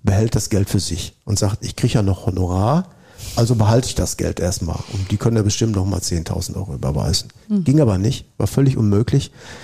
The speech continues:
Speaker 1: Die Eltern hatten sammeln müssen für diese zehntausend Euro und waren völlig aufgeschmissen.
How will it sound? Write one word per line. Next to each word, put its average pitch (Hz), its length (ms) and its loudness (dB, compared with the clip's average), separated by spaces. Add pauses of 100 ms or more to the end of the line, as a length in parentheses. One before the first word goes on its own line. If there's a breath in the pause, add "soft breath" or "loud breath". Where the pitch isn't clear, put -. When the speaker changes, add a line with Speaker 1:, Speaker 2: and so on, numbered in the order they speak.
(180 loud breath)
Speaker 1:
Die - 60 -2
Eltern 110 280 2
hatten 104 300 0
sammeln 131 420 4
müssen 131 280 0
für 127 140 -2
diese 113 220 4
zehntausend 117 580 2
Euro 107 320 2
und 98 200 -2
waren 95 180 0
völlig - 260 0
aufgeschmissen. - 580 -6